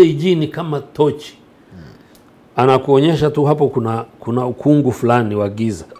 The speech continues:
Speaker 1: Sasa ni wewe kazi yako kwenda kuuvaa ule ukungu kujua mambo haya yameenda wapi. Kama ni gari zimeagizwa,
Speaker 2: Ndio.
Speaker 1: hazijaonekana, gari zina-,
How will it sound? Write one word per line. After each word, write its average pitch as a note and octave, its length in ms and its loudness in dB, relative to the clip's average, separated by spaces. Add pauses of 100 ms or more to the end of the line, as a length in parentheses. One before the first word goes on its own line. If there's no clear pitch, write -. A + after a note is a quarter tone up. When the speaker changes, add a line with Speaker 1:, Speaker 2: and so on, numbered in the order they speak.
(220)
Speaker 1:
Sasa C#3+ 200 -2
ni B2+ 80 0
wewe C#3 180 4
kazi A#2+ 280 -2
yako C#3 200 0
kwenda C3+ 240 0
kuuvaa A#2+ 480 0
ule C3+ 180 0
ukungu A#2+ 420 -6
kujua A2+ 440 -10 (480)
mambo A#2 280 -4
haya A#2+ 180 0
yameenda G#2 380 -8
wapi. F#2+ 220 -10
Kama C#3+ 220 -2
ni B2+ 80 -4
gari C#3+ 240 2
zimeagizwa, C#3 720 -4 (200)
Speaker 2:
Ndio. G2+ 140 -8
Speaker 1:
hazijaonekana, B2+ 840 -2
gari C#3 240 -6
zina-, B2 380 -8